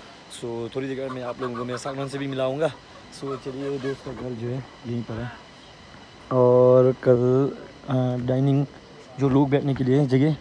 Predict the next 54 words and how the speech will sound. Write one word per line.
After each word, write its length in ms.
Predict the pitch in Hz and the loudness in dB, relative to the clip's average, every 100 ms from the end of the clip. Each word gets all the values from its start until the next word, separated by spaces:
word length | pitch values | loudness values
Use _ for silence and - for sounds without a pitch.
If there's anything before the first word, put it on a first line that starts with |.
| - | -4
यहाँ 160 | 131 131 | 0 2
नीचे 220 | 131 123 | 2 0
भी 120 | 135 | -2
बनाया 260 | 123 123 120 | -2 -4 -4
गया 160 | 117 135 | -4 -6
है। 100 | 139 - - - - | -8 -14 -20 -4 0
और 120 | 214 | 2
दोस्तों 280 | 226 247 240 | 4 6 6
अभी 160 | 208 | 6
हम 140 | 220 208 | 4 6
लोग 100 | 208 | 6
आ 120 | 196 | 4
चुके 320 | - 165 170 | 2 2 4
हैं 160 | 185 151 | 4 4
घर 180 | 151 175 | 2 2
के 180 | 196 175 | 0 2
right 220 | 143 175 | 4 4
side 260 | 185 160 143 - | 2 -2 -2 -2
पे। 160 | 156 175 - | -2 -2 -6
So 160 | 139 135 139 139 139 135 | -4 0 2 0 0 -2
यहाँ 280 | 135 135 160 | -2 -2 -2
अभी 160 | 143 139 | -2 -2
देख 200 | 151 165 | -2 -2
सकते 240 | 156 139 | -4 -2
हो 80 | 165 | -2
कुछ, 260 | 165 170 - - - - - | -2 -8 -8 -18 -20 -16 -2
आ, 140 | 131 139 | 2 2
इस 140 | 139 | 2
तरह 160 | 151 139 | -2 0
का 80 | 143 | 0
एक 160 | 147 135 131 | -2 0 0
मंदिर 240 | 139 156 | 2 2
भी 60 | 160 | 2
बनाया 260 | 139 143 | 0 0
गया 240 | 135 131 160 | 0 0 -2
है। 80 | 156 - - - - | -4 -12 -20 -20 -4
और 300 | 147 143 143 | 2 4 4
मैंने 300 | 139 160 175 160 180 | 2 0 0 -2 0
एक 180 | 190 156 | 2 4
बात 200 | 165 - | 2 2
तो 180 | 175 151 | -2 0
बताना 260 | 143 147 147 | -2 -2 -4
भूल 180 | 135 143 | -4 -2
गया 160 | 135 | -2
आप 100 | 131 | -2
लोगों 140 | 123 135 | -4 -6
को, 80 | 156 | -4
मैं 140 | 156 | -2
यहाँ 220 | 139 156 | -2 -2
किस 180 | 156 175 | -4 -6
काम 180 | 165 143 | -4 -4
से 100 | 139 | -2
आया 140 | 131 | -2
था। 160 | 135 | -2